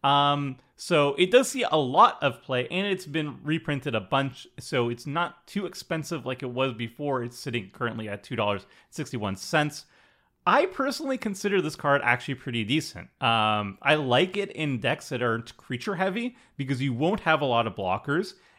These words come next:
and it does an excellent job at not only preventing, uh, opponents from just poking you randomly, so it's gonna save you a lot of life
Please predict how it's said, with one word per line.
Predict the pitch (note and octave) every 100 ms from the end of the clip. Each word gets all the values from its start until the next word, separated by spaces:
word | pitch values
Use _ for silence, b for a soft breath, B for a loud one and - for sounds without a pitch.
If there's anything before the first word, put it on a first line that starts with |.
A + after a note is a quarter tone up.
| _
and | D3+
it | D3
does | D#3+ G#3
an | A3+
excellent | D#3 - - A#3 E3
job | C3+ B2 D3+ C#3 -
at | B2+ B2+ C3
not | D3 A3 -
only | F3 F3+ F#3 F3 b b -
preventing, | D3 B2 D3 C#3+ D3 C3+ _ D3+
uh, | D3 B2+ B2
opponents | D3 C#3+ D3
from | C#3
just | C#3 C3
poking | - A#2+ C3 C#3
you | A2+
randomly, | F2+ G2+ C3 D#3+ A3
so | A#3+ C3+
it's |
gonna | A#2+ C#3+
save | - C3 B2+
you | C3+
a | G#2+
lot | G2+ A2
of | G2
life | G2 F#2+ C3 F3+